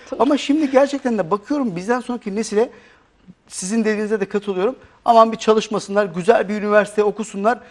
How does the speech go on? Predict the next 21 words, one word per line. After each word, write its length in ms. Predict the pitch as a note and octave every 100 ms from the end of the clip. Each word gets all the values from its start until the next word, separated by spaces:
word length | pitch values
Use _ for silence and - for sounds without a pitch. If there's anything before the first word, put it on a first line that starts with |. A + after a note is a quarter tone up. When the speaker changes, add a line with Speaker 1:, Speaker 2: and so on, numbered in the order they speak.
| - -
Speaker 2:
çok 260 | B3 -
güzel 300 | G3 G#3 G#3+
yerlerde 460 | G#3 G#3 G3 G3 A3
kendilerine 420 | G3+ G3+ G3+ A3
iş 160 | - F#3+
bulsunlar." 380 | D#3 D#3+ B2+ - - - _ _
Ama 300 | A#3 B3 C#4+ - _ _ _
aslında 480 | E3 - C4 C4 -
çalışmak 500 | - F#3 A#3 - C4+ -
ayıp 360 | D3 F#3 _ G#3
değil. 200 | B3+ A3+ _ _ _
Herkes 640 | - A3 C#4 - B3 - - -
Speaker 1:
Evet. 100 | A3+
Speaker 2:
kendine 480 | F#3 G3+ G#3+ A#3 B3 -
özgü, 480 | G3+ G#3 E3+ G#3 A#3+ - -
yapabileceği 680 | F3+ A3+ G#3+ G#3 F#3+ G3 G3+
kabiliyetine 580 | F#3+ G3 F#3+ G3 G3+ G3+
göre 200 | G#3 G3
meslek 420 | F#3+ E3 A#3 -
liselerindeki 720 | - G3+ F#3+ F#3+ G3 - -
işleri 360 | F3 - A3